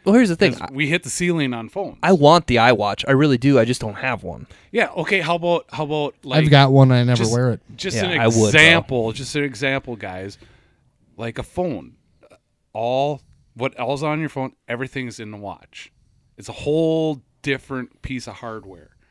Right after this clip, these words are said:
Speaker 2: And I'm just using
Speaker 3: I want it
Speaker 2: the, the
Speaker 3: tattooed.
Speaker 2: watch
Speaker 3: I want
Speaker 2: as
Speaker 3: it
Speaker 2: an
Speaker 3: tattooed
Speaker 2: example.
Speaker 3: into my wrist.
Speaker 2: It could be something, yeah, I mean, or
Speaker 1: Oh, the future is, seriously, I'm not just making a joke here. The future, I think, is implants.
Speaker 2: Yes.
Speaker 1: Like,
Speaker 2: Yes.
Speaker 1: like something like the size of a g-,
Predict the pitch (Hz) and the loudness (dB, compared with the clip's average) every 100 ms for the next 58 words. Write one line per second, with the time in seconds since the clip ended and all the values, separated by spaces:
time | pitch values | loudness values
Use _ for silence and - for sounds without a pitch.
0 | _ _ _ 120 131 165 156 160 147 143 | _ _ _ -10 -8 -8 -8 -6 -4 -4
1 | 120 196 160 139 147 127 120 139 139 131 | -4 -4 -2 -2 -2 -4 2 4 4 2
2 | - 131 127 104 117 143 135 127 120 110 | 0 0 0 0 -2 -4 -4 -2 -2 -2
3 | 131 - 113 110 113 113 123 147 147 127 | -4 -8 -10 -12 -12 -10 -10 -10 -10 -10
4 | 151 139 - 123 110 - - 226 220 - | -10 -10 -8 -10 -10 -16 -16 -12 -12 -12
5 | 143 165 151 120 - - _ _ - 143 | -12 -10 -10 -14 -20 -20 _ _ -6 -4
6 | 131 - - 185 147 - 240 - 156 135 | -4 -4 4 6 6 6 4 8 8 8
7 | 135 127 - 135 147 - 175 165 - 135 | 6 4 2 4 4 2 2 2 2 2
8 | 139 131 131 123 - _ - 123 120 113 | 4 4 2 -2 -4 _ -4 -2 0 2
9 | 120 117 139 127 120 190 - 127 117 135 | 4 4 2 2 0 0 0 -2 0 0
10 | - 160 131 - 113 131 147 160 - - | 0 0 0 -2 -6 -2 0 -2 -6 -14
11 | _ _ _ - 247 185 - - 135 131 | _ _ _ -4 -2 -2 -4 -2 2 4
12 | - 208 - 135 127 _ - 180 185 175 | 2 -4 2 2 2 _ 0 2 2 0
13 | 143 135 147 135 135 120 | 0 -2 0 0 0 -4